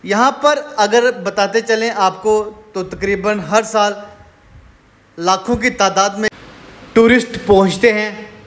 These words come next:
और यहाँ का आनंद लेते हैं। आप सभी दर्शक जानते हैं कि जम्मू कश्मीर अब एक बड़ा टूरिस्ट हब बनता जा रहा है और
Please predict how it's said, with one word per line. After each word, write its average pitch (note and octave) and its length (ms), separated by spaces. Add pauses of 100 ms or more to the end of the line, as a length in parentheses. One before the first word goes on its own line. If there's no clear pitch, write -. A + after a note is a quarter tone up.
और G3 220
यहाँ F#3+ 400
का F#3+ 140 (480)
आनंद A3 280
लेते F3 300
हैं। F#3 220 (1500)
आप G#3 220
सभी A3+ 400
दर्शक A3 420
जानते F#3 380
हैं G#3 260
कि G3+ 180 (160)
जम्मू G3+ 360
कश्मीर G#3+ 600 (200)
अब F#3 180
एक G3 260 (380)
बड़ा F3 340 (460)
टूरिस्ट B3 400
हब G3 280
बनता - 600
जा E3+ 180
रहा D#3+ 200 (100)
है E3 180 (380)
और E3 340